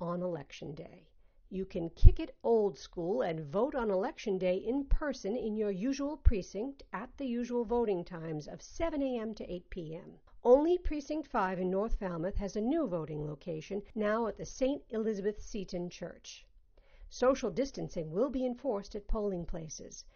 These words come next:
Voters will be asked to maintain six feet of distance, and the number of voters permitted inside the polling places will be limited.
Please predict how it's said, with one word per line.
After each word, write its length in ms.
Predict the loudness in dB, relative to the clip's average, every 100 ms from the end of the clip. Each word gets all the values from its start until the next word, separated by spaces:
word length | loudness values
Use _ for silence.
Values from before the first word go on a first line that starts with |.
| -20 -20 -6
Voters 400 | -2 -2 -2 -6
will 100 | -4
be 120 | -2
asked 260 | -4 -6
to 60 | -4
maintain 560 | -2 -2 -4 -2 -2 -2
six 320 | -6 -14 -12
feet 220 | -10 -10
of 100 | -8
distance, 480 | -8 -8 -8 -10 -12 -8
and 160 | -4
the 60 | -2
number 360 | -2 -2 -4
of 100 | -6
voters 420 | -4 -4 -4 -8 -4
permitted 540 | -4 -2 -4 -4 -6
inside 500 | -6 -6 -4 -6 -8
the 60 | -6
polling 360 | -2 -2 -2
places 540 | -6 -8 -8 -10 -12 -12
will 320 | -8 -2 -2 -2
be 140 | -4
limited. 500 | -4 -4 -4 -10 -18